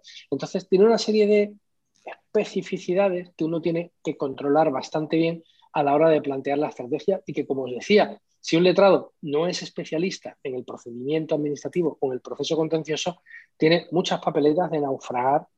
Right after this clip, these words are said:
en un tablero de ajedrez tan complejo como ese.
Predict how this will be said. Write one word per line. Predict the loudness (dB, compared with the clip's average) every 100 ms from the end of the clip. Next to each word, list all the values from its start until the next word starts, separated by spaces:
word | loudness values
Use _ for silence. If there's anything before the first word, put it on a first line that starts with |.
| _ _
en | -6 -4
un | -2 0 0 0 -2 -4 -2
tablero | 0 4 4 4
de | 2
ajedrez | 0 -4 -4
tan | -2 -4
complejo | -4 -6 -4 -2
como | -2 -2 -4
ese. | -6